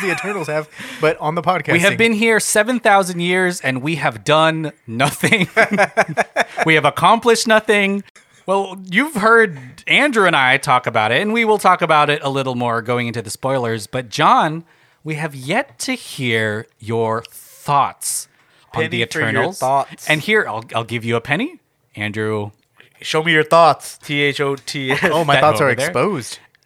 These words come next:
Speaker 2: John, you've seen this movie a couple times, if I'm not
Speaker 1: I
Speaker 2: mistaken.
Speaker 1: have, yeah, I saw it twice.
Speaker 2: What did you think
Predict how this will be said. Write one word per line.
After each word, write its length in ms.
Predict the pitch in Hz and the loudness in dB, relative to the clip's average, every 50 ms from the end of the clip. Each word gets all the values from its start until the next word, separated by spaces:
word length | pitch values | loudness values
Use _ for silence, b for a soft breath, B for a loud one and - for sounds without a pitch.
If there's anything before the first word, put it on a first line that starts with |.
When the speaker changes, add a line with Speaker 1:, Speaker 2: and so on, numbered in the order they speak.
| - 120 147 120 | -20 -16 -10 -2
Speaker 2:
John, 300 | 123 190 185 185 185 185 | 0 2 4 4 2 2
you've 140 | 196 185 | -2 -2
seen 120 | - 214 202 | -2 -4 -4
this 120 | 196 - | -4 -4
movie 160 | 196 180 165 | -2 0 0
a 60 | 147 - | 0 -2
couple 400 | - - - 254 - - 311 233 | -4 -4 -4 -2 0 0 -2 -2
times, 400 | - - 135 127 127 123 117 120 | 0 0 0 0 0 -2 -4 -6
if 100 | - - | -6 -6
I'm 120 | 117 117 | -6 -4
not 80 | 113 110 | -6 -6
Speaker 1:
I 60 | 101 | -8
Speaker 2:
mistaken. 280 | 101 - 160 180 - | -6 -4 -2 0 2
Speaker 1:
have, 200 | 302 294 208 151 | 2 2 2 2
yeah, 140 | 147 170 160 | 0 0 0
I 60 | 147 | 0
saw 160 | 139 - 208 214 | 0 -2 -4 -4
it 60 | 196 | -4
twice. 380 | - 240 240 160 - - - _ - | -6 -8 -10 -10 -12 -16 -20 _ -12
Speaker 2:
What 320 | 120 120 135 170 - _ | -6 -4 -4 -4 -4 _
did 260 | 240 233 220 - - 285 | -12 -12 -12 -10 -8 -6
you 120 | 277 269 | -6 -6
think 600 | - - - - - 107 98 95 95 117 - - | -8 -12 -10 -8 -6 -6 -4 -6 -8 -12 -16 -14